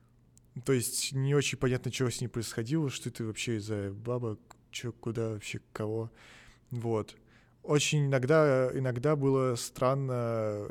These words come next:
я не понимал, почему она не может открывать порталы, когда это, типа, очевидно, надо открыть портал. Типа, они пошли на эту гору к этому дракону, они шли туда, типа, сколько они туда шли, там, типа, неделю, не знаю.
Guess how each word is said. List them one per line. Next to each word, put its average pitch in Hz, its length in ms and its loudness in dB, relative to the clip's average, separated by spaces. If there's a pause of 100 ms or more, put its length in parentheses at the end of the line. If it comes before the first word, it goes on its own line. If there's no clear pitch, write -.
я 135 340 -4
не 117 120 0
понимал, 131 320 2
почему 135 340 -2
она 135 80 2
не 127 100 0
может 131 200 0
открывать - 280 -2
порталы, 147 380 6
когда 120 240 4
это, 123 200 -2
типа, - 340 -4
очевидно, 113 680 -2
надо 107 220 0
открыть - 240 -8
портал. 107 420 -2
Типа, - 360 -2 (380)
они 123 220 4
пошли 131 300 2
на 131 80 4
эту 120 160 0
гору 127 260 6
к - 60 -2
этому 117 240 0
дракону, 120 640 2 (760)
они 120 200 2
шли 165 240 4
туда, 131 200 6
типа, - 260 0
сколько - 300 -2
они 104 100 -4
туда 101 200 -4
шли, - 160 -8
там, 101 160 -8
типа, - 220 -10
неделю, 117 400 2
не 113 140 -4
знаю. 104 340 -6